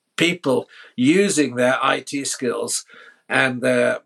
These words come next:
digital skills to, to invent stuff. I mean, particularly, uh, what's become both tactically and strategically important are the use of drones,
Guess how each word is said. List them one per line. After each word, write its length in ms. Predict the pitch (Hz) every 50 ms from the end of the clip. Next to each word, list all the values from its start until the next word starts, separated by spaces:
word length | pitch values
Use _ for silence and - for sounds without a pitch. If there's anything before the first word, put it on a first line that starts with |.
| - 120 107
digital 460 | - 156 156 151 160 156 - 127 120
skills 480 | - - - 127 120 113 113 113 - -
to, 200 | - - 123 -
to 180 | - - 139 135
invent 460 | 131 123 123 113 139 139 139 - -
stuff. 280 | - - 117 104 -
I 80 | 131 123
mean, 180 | 131 139 139 -
particularly, 840 | - 165 156 - - - 185 175 - - - 135 117 107 107 107 - - - - _ _ -
uh, 380 | - - - - 135 127 120 - - _ -
what's 320 | 139 151 180 180 175 -
become 560 | - 165 - - 139 135 131 127 123 113 110 _
both 300 | - 151 139 127 - -
tactically 580 | - 156 156 - - - - - - 127 123 120
and 140 | 113 113
strategically 760 | - - - 123 120 - 147 147 147 131 127 120 - - 117 117
important 580 | 113 113 - - 135 131 127 - - 107 101 110
are 60 | 107
the 100 | 107 113
use 280 | 117 123 120 113 -
of 120 | 117 110 -
drones, 640 | - 120 120 113 113 - 117 120 120 - - -